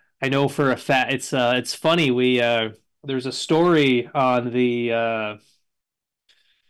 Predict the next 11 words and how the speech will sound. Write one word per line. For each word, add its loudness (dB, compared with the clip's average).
there 0
was 2
a 0
story 4
on, 0
so -8
the, -4
the -4
two 0
guys 0
who, -2